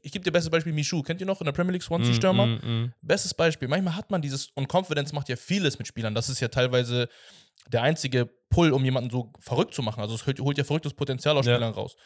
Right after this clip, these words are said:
Speaker 1: Und ich sag, diese Confidence, äh, ist halt etwas, was kommt und auch sehr schnell wieder gehen kann und du siehst es bei solchen One-Hit-Wonders wie ein Michu, wie ein Grafitsch, wie ein jetzt Girassi vielleicht.
Speaker 2: Ja. Äh, die Jungs hatten in unserer Gruppe, wo die ganzen Kollegen und so mit drinne sind,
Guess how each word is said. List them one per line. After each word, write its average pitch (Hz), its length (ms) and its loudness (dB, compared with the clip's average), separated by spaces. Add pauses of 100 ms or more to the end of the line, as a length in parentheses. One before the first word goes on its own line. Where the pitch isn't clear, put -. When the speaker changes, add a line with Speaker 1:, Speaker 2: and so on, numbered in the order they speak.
(340)
Speaker 1:
Und 113 100 -8
ich 117 100 -4
sag, 127 200 0
diese 123 160 -8
Confidence, 135 680 -2 (420)
äh, 107 380 -4 (220)
ist 131 160 -2
halt 127 120 0
etwas, 117 240 -6
was 117 140 -4
kommt 147 200 -4
und 120 60 -6
auch 110 120 -4
sehr 127 200 0
schnell 120 160 -4
wieder 110 160 -6
gehen 120 220 -4
kann 120 280 -4
und 110 220 -8
du 110 60 -8
siehst 120 220 -6
es 117 100 -10
bei 135 160 -2
solchen 107 240 -8
One-Hit-Wonders 110 460 -6
wie 123 140 -8
ein 110 160 -6
Michu, 110 460 -8
wie 120 160 -8
ein 113 120 -8
Grafitsch, 107 440 -10
wie 117 160 -6
ein 110 300 -6 (600)
jetzt - 280 -10
Girassi 120 360 -4
vielleicht. 98 540 -12
Speaker 2:
Ja. 120 160 4 (460)
Äh, 113 240 6
die 117 120 2
Jungs 151 200 6
hatten 143 400 0 (360)
in 123 140 2
unserer 120 480 6
Gruppe, 123 420 2
wo 110 80 0
die 110 80 4
ganzen 117 240 2
Kollegen 117 380 0
und 110 100 0
so 110 120 0
mit 107 160 0
drinne 104 240 0
sind, 110 200 -2